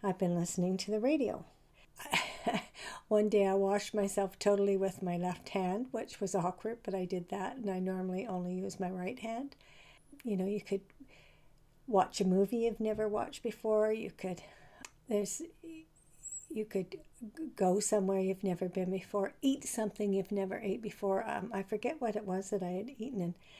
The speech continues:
oh, um, I'd never eaten, um, Beyond sausage. I've eaten Beyond hamburger, but I've never eaten Beyond sa-, uh, sausage,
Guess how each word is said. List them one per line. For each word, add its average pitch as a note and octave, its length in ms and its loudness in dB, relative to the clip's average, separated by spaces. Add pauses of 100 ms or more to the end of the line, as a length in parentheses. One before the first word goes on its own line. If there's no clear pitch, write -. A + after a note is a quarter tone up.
(420)
oh, A3 360 2
um, F3+ 440 -4 (360)
I'd G3 160 0
never G3+ 400 0
eaten, F#3 500 -2
um, E3+ 360 -2 (1080)
Beyond F3 720 2 (120)
sausage. - 600 -2 (460)
I've F3 180 2
eaten G#3+ 260 2
Beyond D#3+ 480 2
hamburger, G#3 440 4
but D#3 120 -4
I've E3 60 -2
never G3+ 300 6
eaten E3 300 -2
Beyond D#3 340 -2
sa-, - 140 -12 (920)
uh, E3+ 240 -2 (220)
sausage, G3 640 2